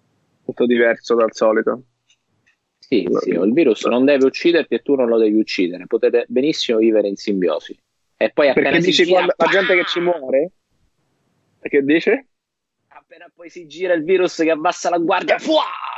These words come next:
Speaker 1: <laughs> Ok, quindi, t-, eh,
Speaker 2: No, no,
Speaker 1: ogni
Speaker 2: sto
Speaker 1: volta che
Speaker 2: scherzando, no, no.
Speaker 1: No, non lo fai?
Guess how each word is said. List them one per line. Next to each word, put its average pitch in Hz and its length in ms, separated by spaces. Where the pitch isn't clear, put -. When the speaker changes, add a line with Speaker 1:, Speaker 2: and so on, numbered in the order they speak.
Speaker 1:
<laughs> - 20
Ok, 170 1000
quindi, 160 340
t-, - 80
eh, 135 640
Speaker 2:
No, 123 100
no, 123 100
Speaker 1:
ogni 165 180
Speaker 2:
sto 165 120
Speaker 1:
volta 135 80
che 151 80
Speaker 2:
scherzando, 127 360
no, 107 140
no. 101 180
Speaker 1:
No, 123 160
non 127 140
lo 127 100
fai? 117 520